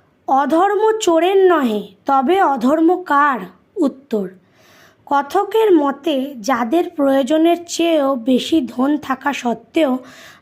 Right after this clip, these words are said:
মানুষকে মানুষ মনে করে না বলেই চোরেরা চুরি করে, ফলে সেই অধর্ম চোরের নয়, কৃপণ ধনীর, কথকের মতে।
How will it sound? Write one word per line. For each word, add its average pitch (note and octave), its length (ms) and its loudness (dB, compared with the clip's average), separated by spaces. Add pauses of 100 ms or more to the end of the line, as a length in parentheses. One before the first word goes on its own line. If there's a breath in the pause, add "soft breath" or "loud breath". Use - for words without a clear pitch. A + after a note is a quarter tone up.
মানুষকে C#4 580 0
মানুষ C4+ 460 0
মনে D#4+ 240 2
করে C#4 280 -2
না D4+ 160 0
বলেই C4+ 500 0 (340 loud breath)
চোরেরা D4+ 560 0
চুরি D4 280 0
করে, G#3 320 -6 (420 soft breath)
ফলে D#4+ 460 -2 (260 loud breath)
সেই F#4 340 -2
অধর্ম D4+ 600 0
চোরের D#4 460 0
নয়, B3+ 400 -2 (580)
কৃপণ D4 540 0
ধনীর, A#3 520 -2 (920)
কথকের C4+ 440 -4
মতে। G3+ 320 -4